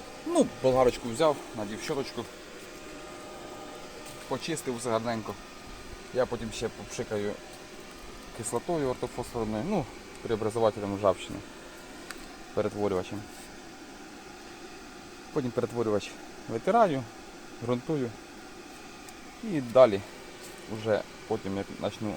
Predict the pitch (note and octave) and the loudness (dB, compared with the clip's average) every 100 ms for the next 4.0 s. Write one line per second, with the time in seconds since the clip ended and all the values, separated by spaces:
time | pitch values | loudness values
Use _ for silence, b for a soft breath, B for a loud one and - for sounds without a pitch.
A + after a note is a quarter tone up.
0 | - - - - - - - - G#2 A2+ | -6 -12 -14 -14 -14 -12 -10 -6 0 4
1 | A2 F2+ F2+ E2+ - - - - - - | 6 4 0 -4 -12 -14 -14 -14 -14 -14
2 | - - - - - F#2 G2 G2+ G2+ G2+ | -14 -14 -14 -14 -10 -8 -6 -6 -6 -2
3 | G#2 G#2 G#2 G2+ F#2+ F#2 F2 F2+ F2 | 0 0 0 0 0 0 -2 -2 -4